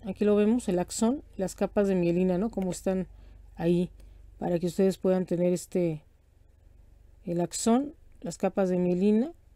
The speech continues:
cómo se, se ven. Principalmente vamos a tener en esta imagen donde se ve verde, sistema, la clasificación aquí se localiza lo que es el sistema nervioso central, principalmente encéfalo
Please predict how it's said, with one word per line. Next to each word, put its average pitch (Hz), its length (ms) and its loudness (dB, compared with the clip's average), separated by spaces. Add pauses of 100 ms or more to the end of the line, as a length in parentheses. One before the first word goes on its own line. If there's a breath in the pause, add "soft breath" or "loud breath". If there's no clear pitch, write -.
(360)
cómo 185 300 -2
se, 175 340 -4
se - 240 -4
ven. 180 240 0 (760 soft breath)
Principalmente 254 760 8
vamos 269 260 8
a 233 80 4
tener 226 340 6
en 196 180 0
esta 226 280 0
imagen 214 420 4
donde 196 220 4
se 190 120 4
ve 196 180 8
verde, 196 420 6 (360)
sistema, 202 680 2
la 180 160 0
clasificación 180 640 0
aquí 196 180 0
se 202 160 0
localiza 185 720 2 (640 soft breath)
lo 180 100 0
que - 100 0
es 170 80 0
el 214 100 4
sistema 214 340 4
nervioso 190 460 4
central, 202 520 0 (800)
principalmente 196 840 2
encéfalo 220 880 4